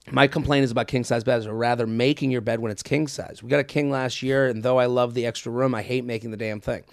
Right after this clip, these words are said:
King size comforters and pillows are heavy, and I'm, I'm having to walk around the perimeter of the bed just to make it. The linens take up so much space, they need their own dedicated laundry load.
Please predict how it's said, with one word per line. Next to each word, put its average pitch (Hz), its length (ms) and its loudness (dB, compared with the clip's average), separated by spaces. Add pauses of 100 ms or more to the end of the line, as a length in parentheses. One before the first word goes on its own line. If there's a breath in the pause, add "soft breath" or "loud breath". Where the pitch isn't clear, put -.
(300 loud breath)
King 214 200 2
size 180 280 4
comforters 143 440 0
and 120 140 -4
pillows 131 320 2
are 104 80 -4
heavy, 139 400 0
and 107 140 -6
I'm, 107 440 -6 (300)
I'm 110 140 -4
having 135 280 2
to 123 60 0
walk 135 300 2
around 131 220 2
the 117 80 -6
perimeter 180 480 4
of 143 100 2
the 131 60 -2
bed 131 200 2
just 127 220 -4
to 123 60 -6
make 117 220 -4
it. - 120 -20 (340 loud breath)
The 120 60 -6
linens 170 280 8
take 156 160 6
up 147 100 2
so 147 140 2
much 143 120 2
space, 135 380 2
they 120 100 0
need 127 160 0
their 117 160 0
own 104 100 0
dedicated 104 460 -4
laundry 147 340 2
load. 143 320 2